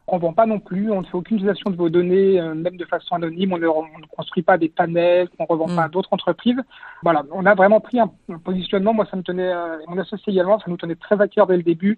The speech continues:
Speaker 1: de ne pas envahir, euh, bah, ce qu'on considère être l'espace personnel, la vie personnelle. Donc,
Speaker 2: Mm.
Speaker 1: bah, les emails en font partie. On a beaucoup d'a-, comme vous le disiez, d'informations très perso là-dedans. Donc oui, les gens ont un petit peu peur. Après, on essaye vraiment d'avoir une politique, euh, on est, on est très transparent, en fait. On essaye d'être très transparent.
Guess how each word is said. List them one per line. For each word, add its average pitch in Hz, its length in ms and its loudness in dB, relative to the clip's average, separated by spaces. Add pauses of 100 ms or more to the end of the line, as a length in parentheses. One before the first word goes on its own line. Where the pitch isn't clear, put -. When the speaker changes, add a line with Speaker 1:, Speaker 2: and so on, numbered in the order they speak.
Speaker 1:
de 156 120 -8
ne 160 60 -6
pas 208 160 4
envahir, 190 420 2
euh, 156 420 -2
bah, 151 140 -16
ce - 60 -20
qu'on 160 140 -14
considère 175 420 0
être 170 100 -4
l'espace 175 320 -2
personnel, 180 380 0
la 190 60 2
vie 165 80 -2
personnelle. 165 500 0
Donc, 165 200 -8
Speaker 2:
Mm. 180 60 -2
Speaker 1:
bah, 156 100 0
les 151 160 0
emails 175 220 0
en 156 420 -6
font 170 60 -10
partie. - 240 -2
On 285 80 2
a 180 80 6
beaucoup 160 320 -4
d'a-, 160 300 2
comme 151 140 -10
vous 156 80 -4
le 151 40 -4
disiez, 147 240 0
d'informations 165 540 -2
très 170 160 -4
perso 165 260 -4
là-dedans. 156 380 0 (180)
Donc 147 160 -14
oui, 240 80 6
les 208 140 8
gens 175 160 4
ont 175 60 4
un 156 40 2
petit 156 160 -8
peu 156 140 0
peur. 196 240 4
Après, 185 240 4
on 170 240 -6
essaye 196 240 -2
vraiment 175 220 -2
d'avoir 160 200 -4
une 156 120 -10
politique, 185 500 -4
euh, 165 140 0 (200)
on 190 60 4
est, 190 80 6 (180)
on 214 60 2
est 185 60 0
très 247 160 2
transparent, 196 420 2
en - 40 -20
fait. - 220 -18
On 170 80 -12
essaye 165 300 0
d'être 175 160 -2
très 214 160 2
transparent. 190 680 2